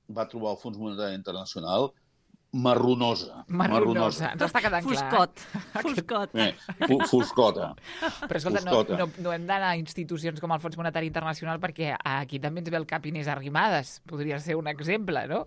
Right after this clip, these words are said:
Speaker 2: Quan es va posar
Speaker 1: No.
Speaker 2: Oh.
Speaker 1: Sí, sí, i, i, Inés Arrimadas. Inés Arrimadas, la, bueno,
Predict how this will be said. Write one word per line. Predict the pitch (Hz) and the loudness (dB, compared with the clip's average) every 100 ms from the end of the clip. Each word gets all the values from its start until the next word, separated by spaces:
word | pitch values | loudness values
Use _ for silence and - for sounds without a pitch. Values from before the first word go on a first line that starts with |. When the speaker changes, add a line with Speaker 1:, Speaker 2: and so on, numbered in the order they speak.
| - | -4
Speaker 2:
Quan | 147 | -6
es | 151 | -4
va | 165 | -6
posar | 170 170 165 - | -4 -2 -2 0
Speaker 1:
No. | 110 135 - _ _ - | 2 2 0 _ _ -6
Speaker 2:
Oh. | - - - - - - | -2 -2 -4 -18 -14 0
Speaker 1:
Sí, | 180 - | 4 6
sí, | 202 156 | 6 6
i, | - 117 127 | 4 4 4
i, | 131 131 139 | 4 2 0
Inés | 135 156 180 | 0 2 2
Arrimadas. | 160 143 151 110 110 113 | 2 0 -2 -2 -6 -8
Inés | 135 131 | -10 -8
Arrimadas, | 139 131 135 139 143 170 135 | -8 -6 -6 -6 -6 -8 -8
la, | 113 107 98 92 95 92 | -6 -4 -4 -6 -8 -10
bueno, | 87 120 | -6 -6